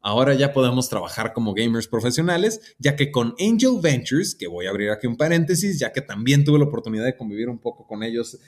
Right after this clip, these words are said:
en este evento que, eh, organizó K cincuenta, y también con figuras del gaming como inversionistas,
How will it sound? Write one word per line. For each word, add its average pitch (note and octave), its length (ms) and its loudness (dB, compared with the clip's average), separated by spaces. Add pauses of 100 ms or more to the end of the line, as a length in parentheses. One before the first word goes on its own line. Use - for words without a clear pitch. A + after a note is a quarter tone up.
(160)
en A2 180 -4
este A#2 200 -2
evento A2+ 300 0
que, G2 340 -4
eh, G#2 300 0
organizó G#2 560 -6
K A2+ 120 -4
cincuenta, D3 760 -2 (260)
y G#3+ 440 0
también D3 360 2
con D3 180 2
figuras D#3+ 380 4
del C#3+ 140 4
gaming D#3 300 4
como C#3+ 200 2
inversionistas, D#3+ 800 0